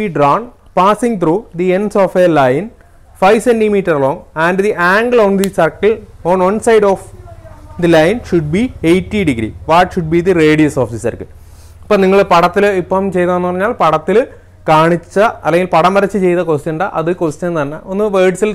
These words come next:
തന്നു എന്നേ ഉള്ളൂ, വേറെ ഒന്നുമില്ല. അതിൻ്റെ അകത്ത് ഒരു circle ഉണ്ട്, അതായത് അഞ്ച് സെന്റിമീറ്റർ ലൈനുള്ള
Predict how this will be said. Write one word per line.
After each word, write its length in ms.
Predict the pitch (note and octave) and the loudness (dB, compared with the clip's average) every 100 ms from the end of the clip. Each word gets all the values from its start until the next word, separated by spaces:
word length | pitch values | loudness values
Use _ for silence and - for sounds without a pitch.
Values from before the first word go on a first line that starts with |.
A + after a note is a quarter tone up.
| F#3 | -2
തന്നു 200 | E3 E3 | -2 -2
എന്നേ 160 | D#3+ C#3 | -4 -2
ഉള്ളൂ, 120 | C3+ | 0
വേറെ 140 | C3+ D#3 | 2 2
ഒന്നുമില്ല. 240 | D#3 C3+ B2 | 0 0 0
അതിൻ്റെ 160 | A#2+ A#2 | 0 0
അകത്ത് 160 | A#2+ A3+ - - - - | 0 -2 -4 -18 -8 0
ഒരു 80 | A#3+ G#3+ | 2 2
circle 260 | F#3+ - D#3+ | 0 0 0
ഉണ്ട്, 160 | C3 F3+ - - _ - _ - | 2 -2 -4 -16 _ -20 _ 0
അതായത് 240 | G3 G3 F#3+ | 2 4 4
അഞ്ച് 200 | G3+ A3 A3 | 2 2 2
സെന്റിമീറ്റർ 440 | G#3+ G#3 G#3 G3+ F3+ | 2 0 0 0 2
ലൈനുള്ള 360 | E3 E3+ E3 | 2 2 2